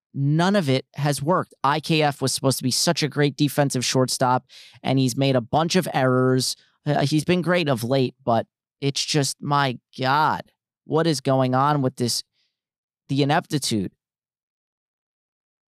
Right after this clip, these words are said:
The Yankees are, are, are turning in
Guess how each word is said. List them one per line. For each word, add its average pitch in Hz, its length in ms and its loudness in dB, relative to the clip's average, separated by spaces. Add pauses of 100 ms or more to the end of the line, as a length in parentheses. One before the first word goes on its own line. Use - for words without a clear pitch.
(380)
The 147 100 -2
Yankees 160 580 0 (140)
are, 151 200 -4
are, - 460 -2
are 147 200 2
turning 160 420 0
in 147 240 0